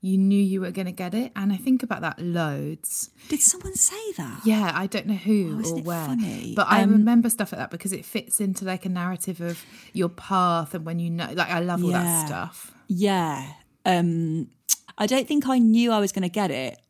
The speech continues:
Speaker 2: I certainly felt like I'd done my best at the recall, and I hardly ever have that feeling.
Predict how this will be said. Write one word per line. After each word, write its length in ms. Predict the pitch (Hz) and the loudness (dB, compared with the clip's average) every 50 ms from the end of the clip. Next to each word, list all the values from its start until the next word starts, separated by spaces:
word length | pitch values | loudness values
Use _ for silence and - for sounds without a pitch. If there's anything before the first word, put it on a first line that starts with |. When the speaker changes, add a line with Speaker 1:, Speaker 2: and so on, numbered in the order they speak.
| _ _ _ _ _ | _ _ _ _ _
Speaker 2:
I 140 | 185 185 185 | 2 2 2
certainly 520 | 185 - - - 233 233 - 247 247 240 | 2 0 0 0 0 2 2 2 2 2
felt 400 | 220 - - - 220 214 196 - | -2 -4 -4 -2 0 0 0 0
like 240 | - 180 180 180 - | -2 -4 -4 -4 -4
I'd 160 | 190 180 175 | -6 -6 -4
done 180 | - 185 180 180 | -4 -2 0 0
my 180 | 175 165 170 156 151 _ _ | 0 0 -2 -4 -8 _ _
best 440 | 196 190 170 139 - - - - - | 0 0 0 -2 -4 -6 -6 -6 -6
at 60 | - | -6
the 100 | - 170 | -6 -2
recall, 440 | 170 175 180 175 175 - - 151 131 | 0 2 0 0 -2 -6 -8 -6 -4
and 100 | 143 165 | -4 -4
I 60 | 165 | -6
hardly 360 | 151 151 170 165 170 - 170 | -4 -4 -4 -4 -4 -4 -4
ever 220 | 170 170 165 165 165 | -2 -2 -4 -4 -6
have 180 | 160 160 156 - | -8 -8 -8 -8
that 180 | 165 - - | -8 -8 -8
feeling. 720 | - - - 175 175 170 160 151 139 131 120 123 - - | -8 -4 -2 0 0 0 -2 -4 -8 -10 -10 -10 -10 -12